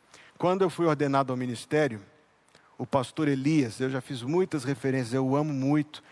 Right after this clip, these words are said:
eu estou com muita vontade de revê-lo quando for a Belo Horizonte no ano que vem.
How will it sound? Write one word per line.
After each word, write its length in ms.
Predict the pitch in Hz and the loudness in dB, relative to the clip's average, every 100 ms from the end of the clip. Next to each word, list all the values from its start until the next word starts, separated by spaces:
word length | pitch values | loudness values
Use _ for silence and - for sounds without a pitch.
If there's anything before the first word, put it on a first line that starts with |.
| - - | -20 -12
eu 40 | - | -10
estou 220 | - 151 | -4 -4
com 120 | - | -2
muita 340 | 139 170 190 160 | -2 0 0 -2
vontade 380 | 151 147 147 | -2 0 0
de 60 | 143 | 2
revê-lo 380 | 135 120 127 127 | -2 0 -2 -2
quando 220 | - 131 | -2 -2
for 140 | - | -2
a 40 | 135 | -2
Belo 180 | 127 127 | 0 0
Horizonte 380 | 120 110 127 - | -2 -2 -4 -2
no 80 | 123 | -4
ano 100 | 117 | -4
que 140 | 120 | -6
vem. 300 | 104 131 143 | -2 -2 -4